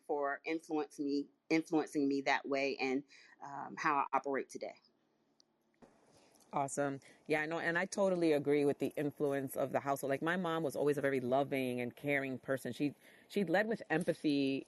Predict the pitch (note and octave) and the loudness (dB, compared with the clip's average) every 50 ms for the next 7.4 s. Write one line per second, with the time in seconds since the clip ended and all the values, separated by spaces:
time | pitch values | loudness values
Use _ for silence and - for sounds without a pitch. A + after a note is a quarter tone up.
0 | - - C#3+ C#3+ C#3 - F3+ F3 C#3+ C3 D3 D#3 E3+ E3 C#3+ D3+ C#3+ C#3+ C#3 - | -4 -2 -2 -2 -2 -2 -2 -2 0 2 4 4 4 4 2 2 2 2 0 -2
1 | - C#3+ B2+ - - D3+ D#3 D3 C#3 C#3 - - D#3 D#3 D3 - C#3 - - C#3+ | -4 -4 -4 0 2 2 4 4 4 2 0 -2 -4 -4 -2 -4 -4 -2 0 0
2 | C#3 C#3 C#3 B2+ B2 A#2 D3 C#3+ C3+ B2 B2 B2 C3+ C3 - C#3 C#3 D3 C#3+ C#3 | 2 2 0 -2 -2 -4 -2 -2 -2 -2 -2 -4 -6 -4 0 0 0 0 0 -2
3 | - F3+ - - - - - D#3+ D3+ D3 D3 C#3+ C#3+ C3+ - C3+ C#3 C3 C3+ - | -8 -2 -2 -2 -2 0 0 2 2 2 2 2 2 0 2 0 0 0 0 -2
4 | - C3+ C#3 - - C3+ C3 C3 C3+ C3+ B2 - - - - - - - - - | -2 -4 -4 -2 -2 -4 -2 -2 -4 -4 -6 -10 -16 -20 -20 -20 -20 -14 -6 -2
5 | E3 C#3+ D3 D3 C#3+ D3 C#3+ C3 - - - - G#3 G3+ - B3+ F#3+ E3+ D#3 D#3+ | 0 0 2 2 2 0 0 -2 -4 -4 0 2 4 6 6 4 4 6 4 4
6 | D#3 - - E3 D3+ D3 C#3 C3 - - - D3 E3 D3 D#3 E3 F#3 - A3+ A3 | 2 2 2 0 0 0 0 -2 -4 -6 -4 -2 0 2 2 0 0 0 -2 0
7 | G3+ F#3 E3 D3 D3 D3+ E3 G#3 | 0 2 4 4 4 4 0 -2